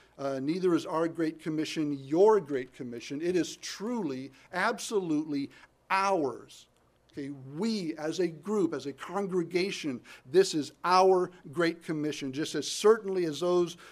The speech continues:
who, who, who are church members can say that Northland Bible Church is their church. Yes, the church is Christ's.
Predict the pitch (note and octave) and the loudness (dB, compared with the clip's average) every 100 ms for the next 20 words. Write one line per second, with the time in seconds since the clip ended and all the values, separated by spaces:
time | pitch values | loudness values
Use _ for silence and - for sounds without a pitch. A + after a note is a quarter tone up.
0 | - - E3 D#3 D#3 F3 D#3 D#3 D3+ F3 | -12 -2 0 0 -2 -6 -4 -4 -4 -8
1 | G#3 F3+ C#3+ F3+ D3+ D3 C3+ - F#3+ F#3+ | -10 -10 -10 -8 -4 -4 -2 4 4 4
2 | F#3+ F3+ F3+ E3 C#3 D#3+ C#3+ C#3+ F#3 F#3 | 2 2 2 -2 -2 -2 -2 2 2 2
3 | F#3 D#3+ E3 E3 E3 E3 E3+ E3 D#3+ B2 | 0 0 0 2 0 -2 -4 -4 -6 -8
4 | A2 B2+ F3 F#3 F#3 F#3 - F#3+ C#3 - | -8 0 2 4 2 0 -2 0 0 -6
5 | - - D#3 G3 G3+ F#3 D#3 - F#3+ F3+ | -18 -16 2 2 2 -4 -6 0 2 2
6 | G3 D3+ - - D#3+ D3+ A2+ - - - | -2 -10 -10 -10 -6 -6 -8 -16 -20 -20